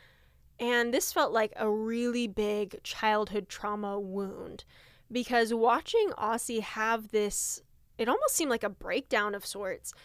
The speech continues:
feeling like she's not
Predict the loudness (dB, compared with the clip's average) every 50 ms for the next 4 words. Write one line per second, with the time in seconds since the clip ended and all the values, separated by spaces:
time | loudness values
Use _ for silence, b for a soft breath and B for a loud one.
0 | b b b b b b b b _ -8 -2 0 2 6 6 6 6 6 2 2
1 | 2 0 0 -2 -4 -8 -14 -20 -20 -20 _ _ _ _ _ _ _ _ -20 -16
2 | -12 -8 -6 -6 -4 -2 -2 -2 -2 -2 -4 -4 -2 0 2 2 2 2 0 -2